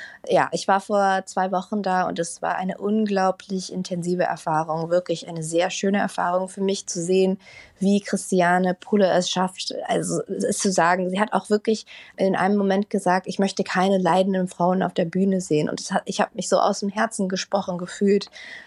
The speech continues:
ähm, dass man diese resiliente Frauen sieht, die mit ihren Schmerzen umgehen und damit leben und wirklich auch weiterleben, versuchen.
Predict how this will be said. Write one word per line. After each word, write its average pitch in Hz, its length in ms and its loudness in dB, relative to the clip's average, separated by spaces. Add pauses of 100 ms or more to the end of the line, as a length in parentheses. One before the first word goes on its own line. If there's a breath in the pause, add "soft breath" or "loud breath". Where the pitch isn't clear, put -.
ähm, 190 140 2
dass 185 180 2
man 196 140 4
diese 185 340 2
resiliente 196 720 2
Frauen 196 480 2
sieht, 160 340 0
die 170 240 2
mit 180 180 -2
ihren 180 200 0
Schmerzen 185 400 -2
umgehen 196 540 0
und - 140 -4
damit 165 260 -2
leben 175 340 0
und 165 160 -6
wirklich 165 240 -2
auch - 140 -8
weiterleben, 147 800 -2
versuchen. 190 480 -2